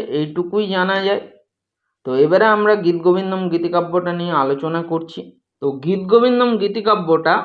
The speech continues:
ভাগবতের দ্বাদশ স্কন্ধের অনুসরণে রাধাকৃষ্ণের দেখো শাশ্বত প্রেম লীলাকে উপজীব্য করেই কিন্তু গীত গোবিন্দম গীতিকাব্যটা রচনা হয়েছে। অর্থাৎ রাধাকৃষ্ণের যে চিরসত্য প্রেম লীলা, এটাকে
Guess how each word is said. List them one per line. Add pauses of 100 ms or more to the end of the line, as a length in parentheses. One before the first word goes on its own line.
(240)
ভাগবতের (540)
দ্বাদশ (160)
স্কন্ধের (120)
অনুসরণে (300)
রাধাকৃষ্ণের
দেখো (280)
শাশ্বত (200)
প্রেম
লীলাকে
উপজীব্য (240)
করেই
কিন্তু
গীত
গোবিন্দম
গীতিকাব্যটা (100)
রচনা (280)
হয়েছে। (240)
অর্থাৎ
রাধাকৃষ্ণের (640)
যে (100)
চিরসত্য (180)
প্রেম
লীলা, (120)
এটাকে